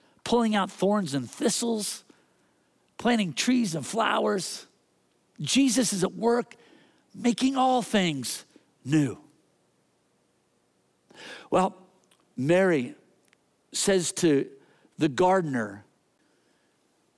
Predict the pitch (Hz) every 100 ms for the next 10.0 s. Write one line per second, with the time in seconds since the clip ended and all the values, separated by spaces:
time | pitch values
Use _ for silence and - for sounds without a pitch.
0 | _ - - 202 180 180 - 180 165 160
1 | - 165 147 170 151 - - 214 220 233
2 | 208 202 170 175 151 127 117 _ _ _
3 | _ _ - 220 269 277 233 226 208 160
4 | - 208 175 123 107 - _ _ _ 127
5 | 156 - 170 170 143 123 120 - _ _
6 | - 131 120 143 135 135 131 127 _ _
7 | _ _ - 135 120 120 113 104 87 82
8 | _ _ _ _ _ _ _ _ _ _
9 | - - 254 - 185 165 220 185 226 208